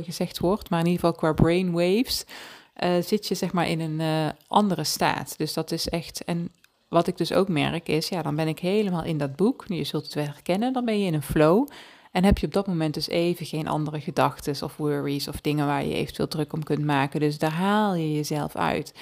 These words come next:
Ehm, dus ik, met die tien pagina's lezen, ehm, echt super. En, ehm,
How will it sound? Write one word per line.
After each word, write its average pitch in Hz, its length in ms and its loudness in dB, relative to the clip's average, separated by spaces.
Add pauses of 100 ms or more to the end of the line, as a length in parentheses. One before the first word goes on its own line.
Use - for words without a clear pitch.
(520)
Ehm, 170 480 -2
dus 190 220 -4
ik, - 200 -8
met 175 140 -2
die 170 100 -6
tien 208 240 4
pagina's 160 540 2
lezen, 196 600 0 (840)
ehm, 175 600 -2 (120)
echt - 260 -4
super. 196 580 0
En, 165 440 -2
ehm, 160 1120 -6